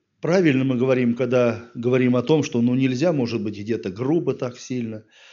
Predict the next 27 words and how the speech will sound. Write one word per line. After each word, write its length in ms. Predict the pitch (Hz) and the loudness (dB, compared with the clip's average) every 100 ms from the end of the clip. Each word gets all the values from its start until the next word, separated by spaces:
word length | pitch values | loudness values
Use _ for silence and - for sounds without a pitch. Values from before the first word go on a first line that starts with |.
| _ | _
потому 240 | - 120 120 | -6 -4 -4
что 120 | 123 | -4
мы 120 | 123 | -4
этим 240 | 120 127 | -4 -2
только 240 | 131 135 123 | 0 0 -2
мешаем. 600 | 113 143 - 104 87 82 | -2 -2 0 -2 -2 -6
То 100 | 123 | -4
есть, 180 | 113 - | -4 -2
может 200 | 139 120 | -4 -4
быть, 160 | 113 - | -6 -6
побеседовать 720 | 156 139 - 123 113 110 104 | -6 -6 -4 -4 -4 -8 -8
надо, 220 | 104 104 | -8 -8
объяснить 580 | 110 135 123 98 107 101 | -8 -8 -10 -10 -10 -8
надо. 400 | 95 87 85 82 _ _ - - | -10 -10 -12 -20 _ _ -20 -12
А 100 | 117 | -4
нам 240 | 143 220 202 | -2 0 0
самим 380 | - 135 113 120 | 2 2 4 2
надо 240 | 175 160 | 2 0
быть 220 | 143 143 | 0 0
вооруженными, 880 | 139 147 151 135 127 92 78 73 - _ _ _ _ _ _ | 0 0 0 2 2 0 -8 -12 -20 _ _ _ _ _ _
чтобы 300 | - 135 139 | -6 0 0
чресла 400 | 147 175 - 135 | 2 2 2 0
ума 180 | 143 170 | 0 0
нашего 320 | 151 139 135 | -2 -2 -2
были 220 | 131 135 | 0 -2
припоясаны 720 | 117 123 131 131 131 123 120 | -2 -4 -2 0 0 -2 -6
истиной. 600 | 120 127 - 85 69 - | -6 -8 -8 -14 -14 -18